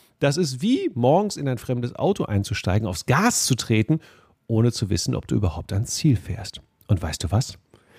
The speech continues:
Genauso machen es, gemäß Studien, neunzig Prozent der Menschen jeden Tag. Und deshalb hier mein zweiter Hebel.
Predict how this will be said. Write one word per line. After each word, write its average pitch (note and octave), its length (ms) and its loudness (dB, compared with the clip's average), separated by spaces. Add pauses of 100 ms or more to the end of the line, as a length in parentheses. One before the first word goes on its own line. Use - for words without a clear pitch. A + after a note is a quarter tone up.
(360)
Genauso B2 720 2 (460)
machen A2 440 4
es, C#3+ 360 2
gemäß E2 320 -4
Studien, C3 640 4 (360)
neunzig F3+ 760 2
Prozent A#2+ 500 0
der A#2 100 0
Menschen F2 520 -2 (200)
jeden F2+ 580 2 (360)
Tag. - 500 -6 (800)
Und - 140 2
deshalb D3+ 260 2
hier - 180 2
mein F3+ 180 2
zweiter A#2 360 0
Hebel. F2+ 420 -6